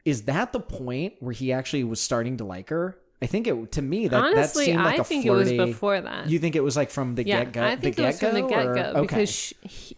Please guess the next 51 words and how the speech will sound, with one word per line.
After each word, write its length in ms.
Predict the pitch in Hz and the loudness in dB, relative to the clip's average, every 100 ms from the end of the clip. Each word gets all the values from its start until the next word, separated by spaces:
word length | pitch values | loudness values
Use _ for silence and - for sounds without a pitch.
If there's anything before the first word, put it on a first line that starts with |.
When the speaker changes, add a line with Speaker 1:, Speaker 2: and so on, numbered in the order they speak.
| - | -12
Speaker 2:
she, 280 | - - 233 | -10 -8 -6
he 200 | - 262 | 0 2
was, 180 | 254 214 | 2 2
like, 160 | 190 175 | 0 0
really 360 | 170 185 220 | 0 2 2
surprised 400 | 240 - 233 226 | 2 0 0 0
to 60 | 240 | -2
get 100 | 254 | 0
the 80 | 247 | 2
letter, 260 | 185 170 | 2 0
obviously. 580 | 180 175 - - - - - | -2 -4 -6 -10 -10 -10 -4
Speaker 1:
Mm-hmm. 240 | 143 135 | -2 0
Speaker 2:
And 100 | 202 | 2
then 100 | 208 | 2
all 100 | 214 | 2
of 60 | 208 | 0
a 20 | |
sudden 200 | 202 202 | 0 -2
she 160 | 196 185 | -2 -4
just 180 | 175 - | -6 -6
starts, 380 | 175 - - | -4 -6 -8
like, 180 | - - | -12 -14
kissing 460 | - 277 294 196 160 | -8 -4 -2 -4 -6
him. 280 | 151 185 196 - - _ _ | -6 -8 -10 -12 -20 _ _
And 160 | 220 233 | -2 0
then 280 | 269 254 - | 0 -2 -2
instead 380 | 233 226 254 262 | -2 0 2 2
of 160 | 294 233 | 2 0
just 220 | 226 - | -4 -2
being 200 | 208 196 | -2 -2
like, 240 | 170 160 - _ _ - | -4 -6 -16 _ _ -6
"Whoa," 720 | 202 240 220 190 170 165 170 | 0 2 4 2 2 -2 -4
and 280 | - 185 175 | -2 -2 0
walking 400 | 180 185 - 190 | 0 0 -2 -4
away 320 | 175 185 202 | -2 0 0
like 200 | 214 185 - | 0 -2 -4
someone 380 | 202 185 175 165 | -4 -2 -2 0
would 260 | 170 185 | 0 0
if 160 | 202 - | 0 -2
they 180 | 180 170 | -4 -2
weren't 320 | 175 175 - | -4 -6 -6
into 400 | 175 170 - 196 | -6 -6 -4 -4
a 60 | 190 | -4
girl, 320 | 214 226 233 - | -4 -4 -4 -6
Speaker 1:
Mm. 240 | 131 110 98 _ - - - | -6 -6 -12 _ -20 -20 -20
Speaker 2:
he 420 | - - 247 254 254 _ | -20 -6 -4 -4 -6 _
f-, 300 | - - - | -20 -18 -16
seeks 540 | - - 294 320 - - | -10 -4 0 0 -2 -8
her 260 | - 302 - | -2 0 0
out 320 | 214 247 - | 0 0 0
later 600 | 180 208 233 180 - 196 | 0 2 2 0 -2 -6